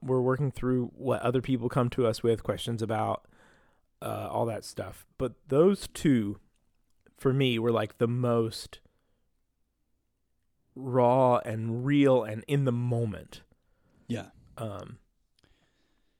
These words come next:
Speaker 2: Yeah, I
Speaker 1: so those,
Speaker 2: definitely,
Speaker 1: those are my
Speaker 2: uh,
Speaker 1: two favorite episodes.
Speaker 2: I s-, I saw, <clears throat> I think those were incredibly valuable,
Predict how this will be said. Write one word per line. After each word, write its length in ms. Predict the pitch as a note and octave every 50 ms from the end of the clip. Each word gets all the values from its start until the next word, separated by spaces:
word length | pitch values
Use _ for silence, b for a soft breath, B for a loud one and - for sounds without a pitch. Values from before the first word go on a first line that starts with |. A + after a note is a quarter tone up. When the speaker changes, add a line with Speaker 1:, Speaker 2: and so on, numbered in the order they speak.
| _ _ _ _ _ _ _ _ _ _ _ -
Speaker 2:
Yeah, 240 | - F3+ A#3+ G3+ D3+
I 80 | D3 D#3+
Speaker 1:
so 60 | C3+
those, 80 | D#3 E3+
Speaker 2:
definitely, 240 | C#3 - F3 D#3 E3
Speaker 1:
those 100 | E3 E3
are 40 | E3+
my 100 | D3+ C3+
Speaker 2:
uh, 20 |
Speaker 1:
two 160 | - D#3+ C#3+
favorite 300 | - C3+ B2 A#2 A2+ G#2
episodes. 540 | G2 G#2 - - - F#2 F#2+ F#2+ - - - - - _ -
Speaker 2:
I 140 | C3 D3 E3
s-, 140 | D#3 - -
I 180 | - C#3 D3+ D3+
saw, 600 | C#3+ - - D3 C#3 C3+ C3 B2 A#2 A2+ A2+ A2 - _ _ _ _ _ _ _
<clears throat> 440 | - - - - A#2 G#2+ A#2+ - -
I 100 | - D3+
think 160 | D3 F3 D3
those 240 | B2+ C3+ C3+ C3 A#2
were 120 | A#2+ B2+ A#2+
incredibly 920 | A#2 A#2 A2+ - - B2+ A#2+ A2 G#2+ G#2 G#2+ A2 A2 G2+ F#2 F#2+ - _ _ _ _ _ _ _ _ _ _ _ _ _ _ _ _ _ _ -
valuable, 800 | A#2 G2 G#2+ G#2+ G#2+ G#2 G#2 G#2 G2 F#2 G2+ F2 F2+ F#2 -